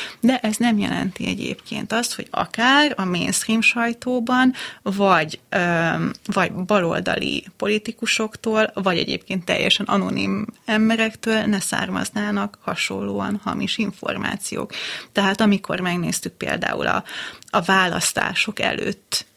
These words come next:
azt a, a gyakran hangoztatott, ö, állítást, hogy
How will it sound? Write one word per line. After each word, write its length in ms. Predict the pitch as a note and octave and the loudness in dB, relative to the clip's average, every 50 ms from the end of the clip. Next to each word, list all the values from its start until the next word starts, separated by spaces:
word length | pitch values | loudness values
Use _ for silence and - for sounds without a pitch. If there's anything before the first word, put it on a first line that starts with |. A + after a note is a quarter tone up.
| _ _ | _ _
azt 380 | - - F#3+ - - - - | -2 0 0 0 -2 -2 0
a, 380 | - - - - - - - _ _ _ _ _ | 0 0 2 2 0 -2 -4 _ _ _ _ _
a 320 | - F#3+ F#3+ F#3 F3+ F#3+ G3 G3 | -12 -8 -6 -6 -6 -6 -6 -2
gyakran 380 | - B3+ A3+ - - - G3+ F3+ | -2 -2 -2 -2 -4 -6 -4 -2
hangoztatott, 1040 | F#3 G#3 G3+ G3 G3 G3+ G3+ - - G#3 - - G3 F#3+ - - _ - - - - - - - - - - - | 0 2 2 2 0 -2 -2 -4 -4 -6 -6 -6 -6 -6 -6 -8 _ -12 -12 -12 -14 -16 -16 -16 -16 -16 -8 -2
ö, 320 | - G#3 G3+ G3 F#3+ F#3+ F#3 F#3 - - - | 0 0 2 2 0 0 -2 -2 -6 -6 -6
állítást, 640 | - G3+ F#3+ F#3+ F#3 F3+ F3 - F#3+ F#3 E3 - - | -4 -2 -2 -2 -4 -6 -6 -6 -4 -2 -2 -4 -2
hogy 260 | - F#3+ F3+ F3+ F#3 | -2 -2 -2 -2 -4